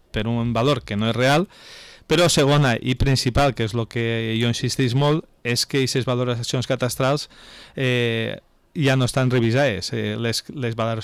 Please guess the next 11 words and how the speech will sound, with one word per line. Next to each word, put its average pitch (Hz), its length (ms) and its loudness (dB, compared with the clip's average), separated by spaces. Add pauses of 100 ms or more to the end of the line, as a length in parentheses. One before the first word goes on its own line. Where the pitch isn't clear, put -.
valoracions 113 560 -4
catastrals 135 560 0
que - 100 -4
no 113 100 0
s'han 123 200 -2
revisat 120 400 -2
en 120 100 -2
els 110 140 -4
últims 127 240 -4
deu 135 160 2
anys, 151 300 -2